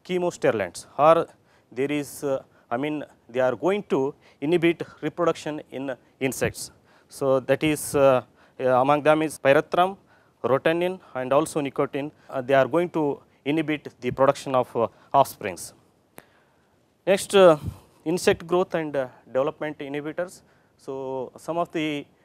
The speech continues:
uh, botanicals, they do act as I G Rs, that is insect growth regulators. Among them is the neem, which is going to affect, uh, most of the leptopteran and coleopteran larvae.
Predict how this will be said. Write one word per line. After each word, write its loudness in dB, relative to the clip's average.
uh, -2
botanicals, -4
they -4
do -4
act -2
as -4
I 0
G -6
Rs, -6
that -10
is -14
insect -12
growth -6
regulators. -2
Among -2
them 0
is -8
the -8
neem, -6
which -10
is -8
going 0
to -2
affect, -4
uh, -2
most -2
of -2
the -4
leptopteran 0
and -8
coleopteran -4
larvae. 2